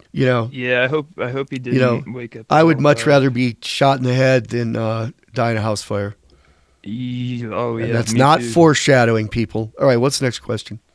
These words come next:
Speaker 2: Silly way of putting it, but, uh, do you wanna give any shout outs to, um,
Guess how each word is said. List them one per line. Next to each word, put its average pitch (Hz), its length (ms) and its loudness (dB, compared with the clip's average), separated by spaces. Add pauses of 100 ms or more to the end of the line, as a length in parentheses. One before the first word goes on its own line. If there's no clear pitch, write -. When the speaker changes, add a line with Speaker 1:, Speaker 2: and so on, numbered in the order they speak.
(220)
Speaker 2:
Silly 139 400 -2
way 123 260 2
of 120 120 -4
putting 127 280 2
it, 120 140 0
but, 120 180 2
uh, 113 220 2 (600)
do 135 100 2
you 147 100 8
wanna 165 180 6
give 147 260 4
any 135 200 4
shout 135 460 2
outs 120 480 2
to, 123 440 -2
um, 113 800 -4